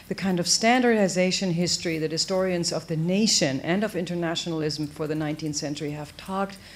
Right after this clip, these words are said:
about very recently as fields of contest, but also as a way of coming together, right? Let's, let's, um, agree on the same standards. But can you elaborate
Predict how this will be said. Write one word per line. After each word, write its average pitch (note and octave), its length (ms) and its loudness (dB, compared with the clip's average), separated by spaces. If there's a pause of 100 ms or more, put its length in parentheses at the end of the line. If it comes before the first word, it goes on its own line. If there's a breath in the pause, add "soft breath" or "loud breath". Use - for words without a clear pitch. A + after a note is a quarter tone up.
(200 loud breath)
about E3+ 420 0
very D#3+ 360 -2
recently F3 760 2
as - 160 -4
fields F3+ 400 -4
of D#3 160 -6
contest, E3+ 720 -4
but E3 120 -4
also E3+ 320 0
as C#3+ 240 -6
a F3 100 -8 (140)
way F3+ 240 2
of F#3 140 0
coming E3+ 380 0
together, C#3+ 520 -6
right? F3 240 -2
Let's, G3+ 400 -2
let's, F#3+ 320 -4 (520 loud breath)
um, E3+ 320 2
agree F#3 260 4
on E3+ 80 4
the D#3+ 80 0
same D#3 220 -2
standards. D3+ 640 -2 (500 loud breath)
But G3 160 -2
can B3 140 4
you C4+ 140 6
elaborate A3+ 680 2